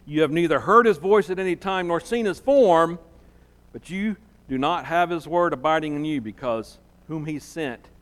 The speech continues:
him you do not believe." That's an interesting statement. He says, "The Father bears witness of me, but you do not believe, therefore you do not have his witness." You've not seen him, you do not know him. What does that mean exactly?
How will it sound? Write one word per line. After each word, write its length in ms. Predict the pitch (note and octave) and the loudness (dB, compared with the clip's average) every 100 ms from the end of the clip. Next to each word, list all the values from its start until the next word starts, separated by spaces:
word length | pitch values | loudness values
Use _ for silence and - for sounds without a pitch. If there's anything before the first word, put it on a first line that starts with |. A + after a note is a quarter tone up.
| _ - | _ -12
him 400 | F3 D3+ A#2 A2+ - _ _ _ | -8 -6 -6 -8 -14 _ _ _
you 140 | C#3 B2+ | -16 -8
do 100 | C3+ | -4
not 240 | C3+ B2 | -4 -4
believe." 520 | A#2+ C3 C#3+ A2+ F2 - _ _ | -4 -2 -2 -4 -10 -18 _ _
That's 180 | G#3+ G3+ | -10 -4
an 120 | A#3+ | -2
interesting 320 | A#3+ - G#3 | -2 -4 -8
statement. 500 | F3 A3+ A3+ D3 A#2+ - _ _ _ | -8 -4 -4 -4 -12 -20 _ _ _
He 80 | G#3 | -10
says, 360 | - G#3+ F3+ - - - _ _ _ - | -2 -2 -2 -6 -20 -20 _ _ _ -6
"The 80 | F#3+ | -2
Father 380 | - D#4 D#4+ C4+ | 4 6 6 4
bears 320 | G#3 G3+ D#3 | 4 4 2
witness 440 | D#3 F#3 D#3+ D3+ | -2 -2 -6 -8
of 160 | D#3+ C#3 | -6 -6
me, 320 | C#3+ A2+ E2+ F2 | -6 -8 -12 -14
but 180 | C3+ - | -14 -8
you 140 | B3+ | -6
do 80 | A#3+ | -4
not 240 | G#3 F#3+ | -4 -4
believe, 500 | E3 E3+ A#3+ C4 E3+ | -2 2 4 2 -2
therefore 640 | F3 B3 B3 F#3 F3 F#3+ - - _ _ - | 2 2 4 2 4 2 -4 -20 _ _ -10
you 120 | G3 | -4
do 100 | G#3 | -2
not 180 | G3+ F#3 | 0 0
have 200 | G3 F#3+ | 0 0
his 120 | E3+ | 0
witness." 400 | F#3+ A3+ C#3 F#2 - - _ - | 2 2 0 -18 -20 -20 _ -16
You've 100 | E3+ | -8
not 220 | F3+ E3+ | -6 -6
seen 240 | - G#3 A3 | -4 -4 -2
him, 240 | A#3 G#3 - _ | -4 -8 -16 _
you 80 | D#3+ | -12
do 40 | E3+ | -6
not 180 | G3 | -6
know 300 | F#3+ A3 G3 | -2 0 0
him. 120 | G2+ D2+ _ _ _ _ _ _ C3 | -4 -12 _ _ _ _ _ _ -20
What 140 | G#3+ | -16
does 160 | C4+ A3+ | -16 -16
that 240 | B3+ G#3 | -18 -18
mean 260 | G3 A#3 F#3 | -16 -16 -16
exactly? 640 | A2 F#2+ G2+ E2+ _ | -18 -18 -20 -20 _